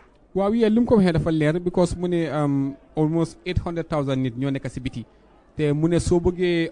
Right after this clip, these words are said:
am ñeneen ñu ñëw toppa yow sa gannaaw, soo leen nekkee di leen tiital, mbaa nga nekk di teg yeneen problème, ñu bëri du ñemeñ pour ñëw. So mu ne kon nag, uh, moom lu moo def mooy dafa make sure mu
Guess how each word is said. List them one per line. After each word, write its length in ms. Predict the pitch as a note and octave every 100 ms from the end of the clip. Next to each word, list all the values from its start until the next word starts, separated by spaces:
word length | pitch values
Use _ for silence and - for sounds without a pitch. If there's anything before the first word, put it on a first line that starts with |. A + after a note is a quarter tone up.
| -
am 120 | D3+ C#3+
ñeneen 340 | D3+ D3+ C3+ C#3
ñu 80 | D3+
ñëw 200 | D3+ C#3+
toppa 260 | - D3 D3+
yow 100 | C3+
sa 120 | C#3+
gannaaw, 340 | B2+ B2 A#2 C#3+ - _ _ -
soo 240 | - D#3+
leen 140 | D#3+ D#3+
nekkee 200 | D#3+ E3
di 120 | D3
leen 160 | D3
tiital, 400 | - D#3 C#3+ B2 D#3 _ _ _ -
mbaa 240 | C#3 D3
nga 120 | D3+
nekk 140 | D#3+ D#3
di 80 | D3+
teg 120 | C#3+
yeneen 240 | C#3 C#3 C3+
problème, 440 | - B2+ A#2+ C3+ D#3
ñu 140 | C#3
bëri 240 | C#3 D3 C#3
du 100 | C3+
ñemeñ 360 | C#3+ C#3+ C#3 A#2+
pour 140 | -
ñëw. 280 | B2+ C3+ A2+ - _ - _ -
So 220 | - D3
mu 100 | E3
ne 80 | E3
kon 160 | F3 E3
nag, 180 | D#3
uh, 260 | D#3 C#3+ C#3
moom 220 | D3 D#3+
lu 80 | E3+
moo 140 | F#3
def 140 | D#3+ C#3+
mooy 280 | C#3+ B2+ B2
dafa 260 | C3 D3
make 300 | D3 D3+ D#3+
sure 460 | - - C#3+ A2+ B2+ -
mu 300 | C3+ C#3+